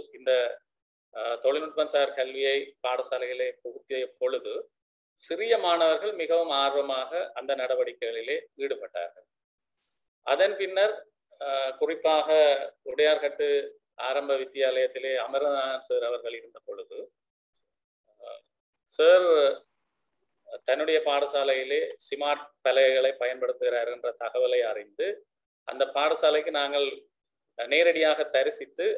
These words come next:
அதிலே ஒரு, அஹ், இவ்வாறான ஒரு செயற்பாட்டை பெற வேண்டும் என்ற ஒரு எண்ணத்தை நாங்கள் பெற்றதன் அடிப்படையிலே எங்களுடைய பாடசாலையில் அந்த செயற்பாட்டை நடைமுறைப்படுத்தினோம். உண்மையிலேயே கிராமப்புறங்களிலே இதை நாங்கள் செய்ய வேண்டும் என்று விரும்பியதற்கான பிரதான காரணம் என்னன்னு சொன்னால், நகர்ப்புறங்களிலே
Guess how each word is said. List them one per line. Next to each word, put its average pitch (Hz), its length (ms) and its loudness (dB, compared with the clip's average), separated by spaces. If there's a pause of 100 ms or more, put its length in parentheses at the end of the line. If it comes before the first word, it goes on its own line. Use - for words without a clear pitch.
அதிலே 165 360 -2
ஒரு, 156 240 4 (600)
அஹ், 123 400 -2 (460)
இவ்வாறான 165 460 4
ஒரு 160 120 2
செயற்பாட்டை 143 500 0
பெற 135 280 -2
வேண்டும் 135 260 -2
என்ற 135 180 -8
ஒரு 120 140 0
எண்ணத்தை 170 380 0
நாங்கள் 151 320 -4
பெற்றதன் 160 420 6
அடிப்படையிலே 127 480 -2
எங்களுடைய 156 360 0
பாடசாலையில் 131 680 -4
அந்த 135 160 -16
செயற்பாட்டை 123 560 -10
நடைமுறைப்படுத்தினோம். 117 840 -12 (840)
உண்மையிலேயே 185 460 2
கிராமப்புறங்களிலே 175 880 0
இதை 160 160 0
நாங்கள் 156 300 -4
செய்ய 147 180 0
வேண்டும் 151 220 0
என்று 147 160 -6
விரும்பியதற்கான 143 720 -2
பிரதான 147 380 0
காரணம் 135 360 -4
என்னன்னு - 300 -12
சொன்னால், - 400 -14 (160)
நகர்ப்புறங்களிலே 170 840 0